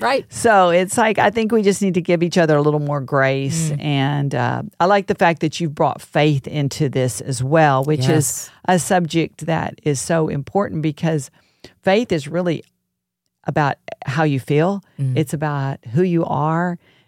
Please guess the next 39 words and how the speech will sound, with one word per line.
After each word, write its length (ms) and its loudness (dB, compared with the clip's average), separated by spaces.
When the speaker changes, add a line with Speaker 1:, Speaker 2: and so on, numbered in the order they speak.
Speaker 2:
It's 160 -2
about 220 -2
an 100 -2
identity 800 -2
and 240 -4
something 400 -2
that's 220 -6
really 500 -2
stable 500 -2
and 180 -6
true 340 -2
that 180 -4
can 140 -2
help 480 0
you, 280 0
you 160 -2
know, 160 2
navigate 800 0
all 380 0
of 80 -2
this 240 0
other 200 -2
stuff 480 -2
that 160 -12
comes 360 -2
at 300 0
us. 180 -2
So 160 -4
just, 260 -6
Speaker 1:
Yeah. 140 -8
Speaker 2:
well, 120 2
we 80 4
have 100 0
a 80 0
minute 540 2
or 60 2
so 240 0
left. 300 0
Just 200 -6